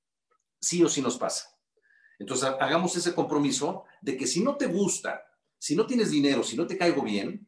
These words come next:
en ese momento me digas, "Ya no quiero seguir con el proceso". Ni te hago perder el tiempo, ni me hagas perder el tiempo a mí, ¿no? ¿Estamos de acuerdo? Sí, pues sí. Hay que ser fuertes, hay que ser disruptivos.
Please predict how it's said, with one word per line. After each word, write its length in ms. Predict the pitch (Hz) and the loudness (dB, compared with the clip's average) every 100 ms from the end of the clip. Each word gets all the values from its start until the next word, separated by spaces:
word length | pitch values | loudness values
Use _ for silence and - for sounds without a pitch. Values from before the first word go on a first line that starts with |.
| - | -4
en 120 | 175 | -2
ese 200 | 233 240 | 0 0
momento 380 | 208 170 165 170 | 2 2 2 2
me 80 | 147 | 0
digas, 500 | 139 143 - - _ _ - | 0 0 -2 -6 _ _ -10
"Ya 180 | 131 160 | -2 -2
no 120 | 156 | 0
quiero 220 | 147 143 | 0 0
seguir 300 | 139 123 127 | 0 -2 -2
con 140 | 123 | 0
el 80 | 110 | -2
proceso". 440 | 107 101 123 - - _ _ _ _ _ | -2 -6 -6 -8 -12 _ _ _ _ _
Ni 160 | - 139 | -4 0
te 80 | 175 | 0
hago 120 | 190 | 2
perder 260 | 185 165 170 | 2 6 6
el 100 | 165 | 6
tiempo, 220 | 165 165 | 2 0
ni 100 | 139 | 0
me 80 | 113 | 0
hagas 140 | 131 | -2
perder 260 | - 156 185 | -4 -4 -4
el 80 | 185 | -6
tiempo 200 | 240 302 | -4 -2
a 60 | |
mí, 340 | 330 330 185 - | 2 2 0 -8
¿no? 260 | 113 156 - | 0 0 0
¿Estamos 260 | 175 175 | -2 0
de 60 | 160 | 0
acuerdo? 520 | - 143 190 - - _ _ _ _ | 2 2 2 -2 -10 _ _ _ _
Sí, 160 | - 147 | -6 -4
pues 200 | 147 - | -4 -2
sí. 380 | 143 143 - - _ | 0 0 0 -18 _
Hay 120 | - 175 | -8 -4
que 100 | 202 | 0
ser 180 | 196 | 0
fuertes, 460 | - 156 165 170 - | 0 0 2 2 0
hay 80 | - | -2
que 100 | 147 | -2
ser 160 | 156 | -2
disruptivos. 840 | 147 139 110 - 117 120 185 - | -2 -2 -2 -2 -2 -2 -4 -8